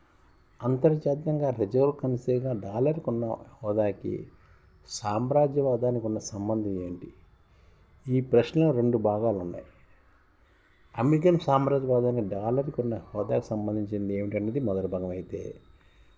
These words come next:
డాలర్ హోదాకి మొత్తం సామ్రాజ్యవాద ఆధిపత్య వ్యవస్థకు ఉన్న సంబంధం ఏమిటనేది రెండో భాగం. ప్రపంచ ఆర్థిక వ్యవస్థలో సంపదను దాచుకోవడానికి డాలర్ ఒక మాధ్యమంగా ఉపయోగపడుతుంది. దానికి కారణం,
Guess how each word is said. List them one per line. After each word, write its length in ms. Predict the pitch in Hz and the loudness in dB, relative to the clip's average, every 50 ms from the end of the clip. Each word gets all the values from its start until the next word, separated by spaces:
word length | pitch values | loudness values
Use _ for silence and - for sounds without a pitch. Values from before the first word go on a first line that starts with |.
| _ _ - 107 | _ _ -16 -8
డాలర్ 380 | 101 104 101 110 127 147 156 151 | 0 0 2 2 4 2 2 2
హోదాకి 480 | 143 135 139 135 131 135 131 127 127 120 | 2 2 0 2 4 4 2 2 2 0
మొత్తం 360 | 107 101 98 - - 147 139 - - | 0 0 -2 0 0 0 0 2 0
సామ్రాజ్యవాద 680 | 110 107 110 117 120 127 127 131 131 127 127 120 123 | 2 2 4 4 4 2 2 4 4 2 2 2 2
ఆధిపత్య 540 | 117 110 107 - 113 - 110 101 - - 107 | 2 2 0 -2 -2 -2 -4 -4 -2 -4 -2
వ్యవస్థకు 400 | 107 107 104 98 - - - 104 | 0 0 0 0 -2 -4 -6 -8
ఉన్న 80 | 95 | -8
సంబంధం 520 | 92 - 104 98 101 104 113 123 127 123 120 | -6 -6 -6 -6 -4 -2 -2 -2 0 0 0
ఏమిటనేది 500 | 113 107 107 - 113 110 117 123 160 190 | 0 0 -2 -6 -6 -4 -4 -4 -4 -4
రెండో 280 | 139 98 92 90 87 | -4 -4 -4 -4 -4
భాగం. 640 | 82 87 87 90 - - - - - - - - - - - - - - - - - - - | -6 -6 -10 -12 -14 -20 -20 -20 -20 -16 -14 -14 -14 -14 -20 -20 -20 -20 -20 -20 -20 -14 -8
ప్రపంచ 360 | 110 110 113 160 160 160 151 | -8 -2 0 2 2 4 4
ఆర్థిక 280 | 143 143 139 139 151 143 | 2 2 2 0 -2 0
వ్యవస్థలో 340 | 143 139 127 131 - 143 127 | 0 0 0 0 0 0 0
సంపదను 540 | 131 - 110 113 113 123 139 156 170 147 123 | 0 -2 -6 -6 -2 0 0 2 2 2 2
దాచుకోవడానికి 720 | 117 113 113 - - - 120 120 120 120 117 113 101 98 | 0 0 -2 -4 -6 -6 -4 -2 -2 -2 -2 -2 -4 -4
డాలర్ 320 | 98 98 110 120 135 127 127 | -2 -2 0 2 2 2 2
ఒక 380 | 113 107 101 95 - 98 - - - - | 0 -2 -2 -4 -6 -6 -8 -8 -8 -4
మాధ్యమంగా 440 | 101 98 101 104 - 117 117 120 123 | -2 -2 -2 -2 -2 -2 0 2 2
ఉపయోగపడుతుంది. 680 | 107 - - 95 92 82 90 87 - - - - - - - - - - - - - - _ - - - - - 110 | 0 0 0 -2 -2 -2 -4 -8 -8 -12 -16 -18 -18 -18 -20 -20 -20 -20 -20 -20 -20 -20 _ -20 -20 -20 -20 -14 -10
దానికి 320 | 110 120 127 135 135 131 - - - - | -4 -2 0 0 0 -2 -6 -10 -8 -4
కారణం, 380 | 104 110 123 135 143 156 160 | -2 0 0 0 0 -2 -2